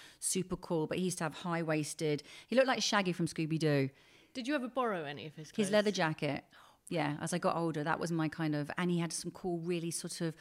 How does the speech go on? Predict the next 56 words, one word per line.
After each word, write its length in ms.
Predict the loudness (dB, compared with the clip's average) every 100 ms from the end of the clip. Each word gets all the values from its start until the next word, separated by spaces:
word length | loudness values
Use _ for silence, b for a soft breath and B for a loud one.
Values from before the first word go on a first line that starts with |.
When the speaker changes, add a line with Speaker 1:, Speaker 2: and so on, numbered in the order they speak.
| B B -6
Speaker 1:
worn, 560 | 0 2 2 2 0 -2 B B B
um, 360 | -2 0 2 0
lumberjack 580 | 0 0 0 -2 -4 -6
kind 220 | -6 -4
of 60 | -2
shirts 500 | -2 -4 -6 -8 -10
that 200 | -8 -8
just 240 | -8 -10 -8
were 80 | -8
super 360 | -8 -8 -8 -4
old 220 | -4 -2
and 100 | -2
soft 500 | -2 -6 -6 -8 -6
and 160 | -6 -4
threadbare, 460 | -6 -6 -4 -4
which 180 | -4 -8
I 100 | -6
loved 380 | -4 -2 -4 -4
as 100 | -2
Speaker 2:
They 80 | 0
Speaker 1:
well. 60 |
Speaker 2:
just 160 | 0 0
get 140 | -4
better 240 | -4 -6 -2
and 80 | -2
Speaker 1:
They 40 |
Speaker 2:
better, 140 | 0 -2
Speaker 1:
get 80 | -2
better 120 | -2 0
Speaker 2:
don't 80 | -2
Speaker 1:
and 80 |
Speaker 2:
they? 40 | 0
Speaker 1:
better. 220 | 0 -2 -6 -20 B B
And 100 | 8
then 80 | 8
he 60 |
got 160 | 8 6
rid 160 | 4 4
of 80 |
them 140 | 4 6
both 320 | 8 8 4
one 160 | 2 4
day, 180 | 4
the 80 | 6
Speaker 2:
Oh, 60 | 4
Speaker 1:
leather 180 | 4 4
jacket, 360 | 4 4 4
Speaker 2:
no. 0 | 4
Speaker 1:
and 80 | 4
I 60 |
was 120 | 2 0
like, 120 | -4
"Where's 180 | -4 -4
the 100 | -6
leather 160 | -4
jacket?" 420 | -8 -8 -8 -8